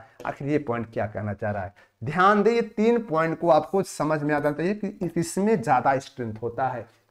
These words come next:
एज्यूम कर लो, पहला कंडीशन मैं कह रहा हूं, if हाइड्रोजन क्या हो, सेम हो, पर डोनर एटम क्या हो, डिफरेंट हो। डोनर एटम का मतलब होता है एक मॉलिक्यूल का एक एंड हाइड्रोजन वाला और दूसरे मॉलिक्यूल का जो डोनेट कर रहा है, जो more electronegative atom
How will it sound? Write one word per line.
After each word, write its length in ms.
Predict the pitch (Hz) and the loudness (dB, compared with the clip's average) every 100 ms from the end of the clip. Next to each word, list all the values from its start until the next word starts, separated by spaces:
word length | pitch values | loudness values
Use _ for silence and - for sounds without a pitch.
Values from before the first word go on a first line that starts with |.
| 170 | -2
एज्यूम 320 | 135 294 277 | 2 2 4
कर 140 | 147 | 2
लो, 120 | 151 180 | 2 2
पहला 360 | 160 202 226 | 2 4 4
कंडीशन 400 | 139 139 131 135 | 2 2 2 0
मैं 140 | 127 127 | -2 -2
कह 140 | 135 | 0
रहा 120 | 135 139 | 2 4
हूं, 220 | 175 208 - - - | 4 2 -2 -8 2
if 120 | 202 202 | 2 4
हाइड्रोजन 600 | 147 165 147 185 233 220 | 2 4 4 2 2 2
क्या 180 | - | 2
हो, 160 | 165 170 | 2 2
सेम 300 | 170 156 185 | -2 -2 -2
हो, 360 | 165 180 202 202 _ _ 175 | 0 2 2 -2 _ _ 2
पर 100 | 175 | 2
डोनर 300 | 135 147 180 | 2 0 2
एटम 220 | 156 156 | 2 0
क्या 140 | 139 147 | 0 0
हो, 120 | 143 | 0
डिफरेंट 560 | 113 127 - 135 117 127 | -4 -6 -4 -6 -6 -8
हो। 160 | 104 101 | -12 -2
डोनर 260 | 170 233 269 | 2 6 6
एटम 220 | 262 247 | 4 2
का 100 | 247 | 2
मतलब 300 | 214 208 214 | 0 2 2
होता 220 | 185 190 202 | 2 2 4
है 180 | 208 220 214 - - | 4 2 -2 -6 4
एक 200 | 220 247 | 4 4
मॉलिक्यूल 420 | 196 180 190 190 | 4 4 4 2
का 140 | 196 196 190 | 2 2 4
एक 200 | 196 214 | 2 2
एंड 120 | 175 | 0
हाइड्रोजन 460 | 147 139 135 185 | 2 2 2 2
वाला 260 | 208 220 247 277 - - | 4 6 6 2 -4 -2
और 100 | 165 | 2
दूसरे 300 | 156 202 262 | 4 2 2
मॉलिक्यूल 380 | 240 190 196 196 | 4 4 4 2
का 80 | 202 | 2
जो 220 | 185 214 214 - 123 | 4 4 2 -6 -2
डोनेट 300 | 151 240 254 | 2 4 4
कर 160 | 185 | 2
रहा 120 | 180 190 | 4 4
है, 100 | 180 | 4
जो 80 | 196 | 2
more 640 | 185 226 262 262 - 175 | 4 4 4 2 -2 2
electronegative 520 | 180 214 180 190 220 | 4 4 2 4 2
atom 160 | 220 | 2